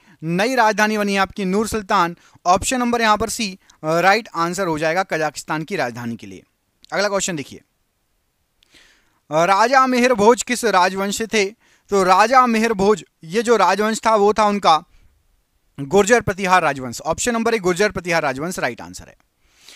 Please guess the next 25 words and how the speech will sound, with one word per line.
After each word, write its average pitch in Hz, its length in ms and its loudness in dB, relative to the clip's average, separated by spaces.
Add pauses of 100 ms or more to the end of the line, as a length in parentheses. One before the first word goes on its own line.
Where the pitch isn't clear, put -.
(160)
सैयद 262 340 0
राजवंश 247 460 2
का 240 140 0
संस्थापक 196 500 -2
कौन 220 220 0
था? 185 240 2 (260)
तो 196 80 -14
सैयद 247 380 0
राजवंश 208 480 0
का 208 100 -4
संस्थापक 175 520 -6
था 185 40 0
आपका 175 180 -4
खिज्र 208 420 -6
खां। 165 260 0 (120)
ऑप्शन 165 300 -4
नंबर 233 160 -2
डी, 233 180 -6 (340)
खिज्र 247 300 -2
खां 240 260 0
सैयद 226 320 -2
राजवंश 170 360 2
का 208 80 -4
संस्थापक 143 420 -8
था। - 180 -18